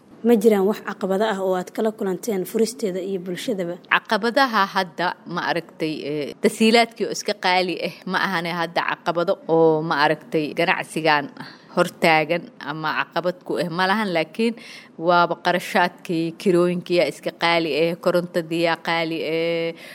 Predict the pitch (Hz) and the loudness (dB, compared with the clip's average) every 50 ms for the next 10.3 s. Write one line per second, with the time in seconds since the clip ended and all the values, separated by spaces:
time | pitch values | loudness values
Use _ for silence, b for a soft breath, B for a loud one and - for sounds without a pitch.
0 | B B B - 165 170 - 180 170 170 160 156 156 170 165 160 - 170 165 165 | B B B -6 -6 -4 -2 -2 -2 -2 -2 0 0 0 0 0 0 0 0 2
1 | 160 160 160 - 135 156 165 139 147 160 160 165 165 165 - - 185 180 190 170 | 2 0 0 0 0 0 -2 -2 -4 -2 -2 -2 -2 -2 -4 -4 -4 -4 -4 -8
2 | - - 170 - - 185 180 175 - 180 170 160 156 165 160 165 165 170 170 170 | -8 -10 -10 -6 -4 -6 -6 -6 -6 -8 -8 -6 -6 -6 -4 -2 -2 -2 -2 -2
3 | 185 196 175 165 151 160 160 160 - - 151 160 156 165 185 - - - - 127 | -4 -4 -2 -4 -4 -2 -4 -6 -4 -6 -6 -4 0 2 2 0 0 -4 -12 -8
4 | - 156 151 - - 160 165 160 - 135 147 156 156 147 151 139 139 139 147 147 | -8 -8 -6 -4 -2 -2 0 -2 -2 -4 -6 -4 -4 -4 -4 -4 -4 -6 -6 -8
5 | B B B B B - - 180 202 214 - - - - 165 160 160 _ - 208 | B B B B B -4 -2 2 2 2 2 0 -12 -12 -12 -12 -12 _ -6 -6
6 | 202 196 175 175 180 - - - - - - 202 - - 165 151 165 185 220 - | -6 -6 -8 -8 -10 -10 -14 -20 -20 -12 -8 -6 -6 -6 -8 -8 -4 -4 0 0
7 | 208 240 247 262 B B B B B B B B _ - 302 294 - - - - | 0 0 -2 -4 B B B B B B B B _ -6 -6 -6 -4 -8 -2 2
8 | - 208 214 - 277 277 311 320 240 214 254 - - - - 208 220 226 233 247 | 2 0 2 0 -2 0 0 -2 2 2 2 2 2 0 -2 -2 -2 -2 0 2
9 | 240 240 233 226 226 208 185 185 - - - 156 175 - 208 208 226 214 196 208 | 2 2 2 2 0 -2 -4 -4 -4 0 -2 -2 0 0 -4 -4 -4 -4 0 2
10 | 196 185 180 190 220 247 | 4 4 4 4 2 0